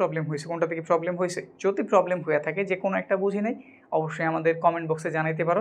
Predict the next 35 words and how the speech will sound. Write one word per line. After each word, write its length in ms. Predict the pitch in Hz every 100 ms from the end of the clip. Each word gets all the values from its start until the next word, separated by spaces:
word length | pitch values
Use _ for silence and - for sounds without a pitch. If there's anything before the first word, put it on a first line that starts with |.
| -
সমাধান 280 | 156 151 147
দেওয়ার 180 | 151 160 156
পুরো 160 | 247 262
ট্রাই 160 | 185 139 -
করব। 180 | - - - - - 202
আর 80 | 202 220
তোমরা 220 | 214 202 190
আমাদের 200 | 185 185 -
কোর্সে 220 | 185 196 180
যদি 100 | 180 156
ভর্তি 280 | 208 208 220
হও, 140 | 147 160 - - - - - 226
একদম 300 | 208 254 247 247
প্রথম 260 | 233 233 233 226
থেকে 140 | 226 185
লাস্ট 140 | 165 -
পর্যন্ত 220 | 202 208 160
যেইটুকু 340 | 170 175 180 180
তোমাদের 280 | 180 165 165 165
প্রয়োজন, 400 | 180 160 156 160 220 - _ _ _ -
যতটুকু 320 | 160 156 160 156
প্রবলেম 260 | 165 160 170 170
আছে, 100 | - 170
সব 100 | -
কিছু 140 | - 180 156
কভার 180 | 151 151
করা 120 | 156 160
হইব। 160 | 170 214 - - - - 156
আর 80 | 151 156
যার 220 | 170 185 185
যতটুকু 300 | 180 180 170 -
সমস্যা 300 | 160 156 - 156
হোক, 100 | 160 - 147
একজন 240 | 143 170
হোক, 100 | 160